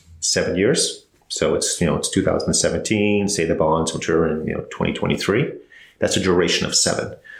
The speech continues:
So for every one percent move in long-term rates, you multiply that by seven to get your, your gain or loss from it. And you have that inverse relationship with long-term rates going up.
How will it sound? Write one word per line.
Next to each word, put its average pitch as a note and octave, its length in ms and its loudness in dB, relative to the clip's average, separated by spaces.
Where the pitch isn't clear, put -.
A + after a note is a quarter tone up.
So - 200 -2
for - 160 -2
every A#2 320 2
one G#2 280 2
percent F#2 400 0
move F2+ 480 2
in D2 120 -6
long-term E2+ 540 0
rates, G2 640 0
you E2+ 120 2
multiply E2 380 0
that D2+ 180 0
by - 100 -2
seven - 420 -4
to - 80 -4
get - 180 -4
your, - 360 -2
your D2+ 100 -4
gain D2+ 220 -4
or D2 60 -2
loss D#2 260 -4
from - 200 -4
it. - 120 -10
And - 560 -14
you E2 80 -2
have E2+ 120 0
that D#2+ 180 -2
inverse F2+ 400 0
relationship - 600 -2
with - 200 -2
long-term - 400 -4
rates - 240 0
going - 280 -2
up. - 300 -6